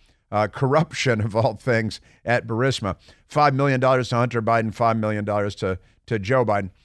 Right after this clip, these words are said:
On Friday, Rudy Giuliani told the War Room audience the evidence collected against the Biden crime family is the strongest case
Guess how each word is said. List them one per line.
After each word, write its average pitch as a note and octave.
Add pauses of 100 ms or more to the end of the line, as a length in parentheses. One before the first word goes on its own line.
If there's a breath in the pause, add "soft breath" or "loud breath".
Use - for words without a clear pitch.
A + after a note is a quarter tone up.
(400 soft breath)
On C3+
Friday, F#3+
Rudy F3+
Giuliani D#3+
told C#3
the B2
War C#3+
Room A2
audience G#2
the G#2
evidence A#2+
collected A#2
against A2
the G2+
Biden A2+
crime A#2
family A#2+
is A2
the G#2+
strongest F3+
case D3+